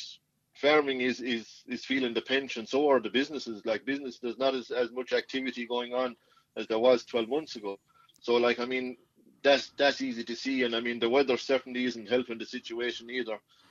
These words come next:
at this point in time, and, and costs remaining high. So, look, it, it definitely,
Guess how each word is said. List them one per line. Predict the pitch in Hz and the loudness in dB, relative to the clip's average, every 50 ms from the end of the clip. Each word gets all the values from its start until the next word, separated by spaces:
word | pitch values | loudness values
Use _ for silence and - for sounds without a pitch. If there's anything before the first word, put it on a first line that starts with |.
| _ _ - | _ _ -14
at | 107 - | -8 -4
this | 127 127 | -6 -4
point | - - 120 120 117 107 113 | -4 -2 -2 -2 -2 -4 -6
in | 110 | -12
time, | 104 - 117 117 120 117 113 113 104 104 _ _ _ - - | -8 -4 -2 0 0 0 0 -2 -6 -16 _ _ _ -4 0
and, | 113 110 110 110 - | 0 0 0 0 -2
and | - 113 110 110 - | -2 -2 -2 -2 -4
costs | - - 127 127 123 - - | -2 0 2 2 2 -2 -6
remaining | 113 110 117 117 113 113 107 | -6 -2 -2 -2 -2 -2 -4
high. | 104 - 113 123 127 123 113 - - - - - - - - _ _ | -6 -2 0 0 2 0 0 -2 -8 -16 -20 -20 -20 -20 -20 _ _
So, | - - 120 120 123 127 127 | -6 0 4 6 6 6 6
look, | 123 143 165 160 - | 6 6 4 4 2
it, | 131 120 120 | 0 -2 -2
it | 131 - 143 - 127 123 120 | -4 -8 -8 -8 -8 -6 0
definitely, | - 139 143 - - 143 131 - 139 135 127 120 | 2 2 2 2 0 -6 -4 -2 -2 -2 -2 -2